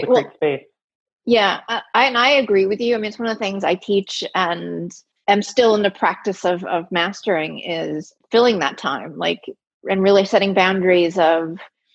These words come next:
Speaker 2: the distractions of, of social media or notifications, text messages, the phone calls, everything, so that I can get the work that I want to done and done in the time that it should take and not just fill it all up.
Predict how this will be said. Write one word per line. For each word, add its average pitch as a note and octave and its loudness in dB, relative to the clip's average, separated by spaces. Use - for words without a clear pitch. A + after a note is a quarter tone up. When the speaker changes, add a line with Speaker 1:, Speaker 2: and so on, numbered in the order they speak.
Speaker 2:
the - 0
distractions F3 -4
of, D#3+ -2
of F#3 0
social G3 -2
media F3 2
or D#3+ -2
notifications, F3+ -4
text - -6
messages, F3 0
the - -18
phone F#3 -2
calls, E3 -6
everything, F3+ -2
so - -4
that F3 4
I F3 6
can F#3 -4
get E3 2
the E3+ 2
work E3 0
that E3 -4
I D#3+ 2
want E3 -6
to D#3 -8
done F3+ 4
and D#3 -6
done E3+ 0
in E3 -6
the D#3+ -4
time E3 -10
that E3 -4
it - -12
should F3 -6
take D3+ -6
and D3+ -6
not D3 -10
just - -14
fill E3+ 4
it D#3+ 4
all D3+ 6
up. - 0